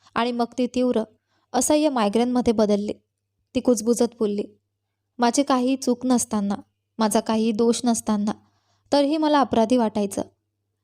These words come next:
हे जाणून असूनही ते जाणं काही थांबत नव्हतं. मी जिथे जिथे जायचे तिथे लोक कुजबुज करायचे,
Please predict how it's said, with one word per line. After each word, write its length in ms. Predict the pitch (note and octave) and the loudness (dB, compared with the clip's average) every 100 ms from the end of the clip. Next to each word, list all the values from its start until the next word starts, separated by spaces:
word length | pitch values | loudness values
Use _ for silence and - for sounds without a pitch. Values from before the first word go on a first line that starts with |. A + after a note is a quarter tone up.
| _ _ - | _ _ 0
हे 180 | C#4+ D4+ | 2 2
जाणून 400 | B3+ A3 C#4 D4+ | 2 0 0 0
असूनही 500 | D4 D4 C#4+ A#3+ B3 | -2 0 2 2 0
ते 80 | C4 | 0
जाणं 300 | A#3+ A#3+ A3 | 0 0 0
काही 200 | G#3+ A#3+ A#3+ | 0 0 2
थांबत 320 | B3+ G#3 G#3 | 2 2 0
नव्हतं. 300 | A#3 G3+ - - _ _ _ _ _ _ - | -2 -2 -6 -10 _ _ _ _ _ _ -4
मी 80 | A#3 | 0
जिथे 320 | A3+ G#3+ C4+ | 2 2 0
जिथे 260 | C4+ C4 | 0 0
जायचे 380 | B3 A#3 A3 G#3+ G#3+ | 2 2 2 0 0
तिथे 240 | A#3 A#3+ | 2 2
लोक 180 | A#3 G#3 | 2 0
कुजबुज 440 | A3+ A3+ G3+ A3 | -2 -2 -2 -4
करायचे, 420 | - G#3+ G3+ G3+ | -2 -2 -2 -4